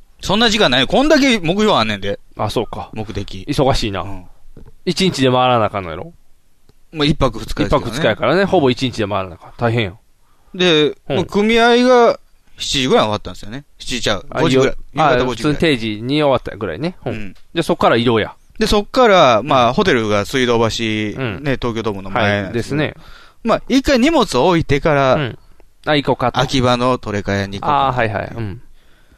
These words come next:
Speaker 1: で、えー、
Speaker 2: まあ、水道橋やったら二駅ぐらいですもんね、秋葉まで。
Speaker 1: えーとね、そう、地下鉄乗ったらね、
Speaker 2: うん。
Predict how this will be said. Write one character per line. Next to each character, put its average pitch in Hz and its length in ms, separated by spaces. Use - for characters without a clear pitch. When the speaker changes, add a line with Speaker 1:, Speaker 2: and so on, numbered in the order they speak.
Speaker 1:
で、 254 380
え 117 1300
ー、 - 20
Speaker 2:
ま 190 160
あ、 143 60
水 226 180
道 240 140
橋 139 180
や 107 40
っ - 20
た 113 140
ら 107 60
二 - 220
駅 - 160
ぐ 151 100
ら 117 100
い 85 40
で 90 80
す 101 100
も 110 80
ん 139 40
ね、 143 60
秋 113 180
葉 101 120
ま 95 140
で。 90 180
Speaker 1:
え 127 120
ー 127 40
と 135 120
ね、 127 300
そ 175 300
う、 110 180
地 - 120
下 302 140
鉄 233 200
乗 208 80
っ 208 40
た 107 220
ら 101 60
ね、 104 280
Speaker 2:
う 156 40
ん。 107 220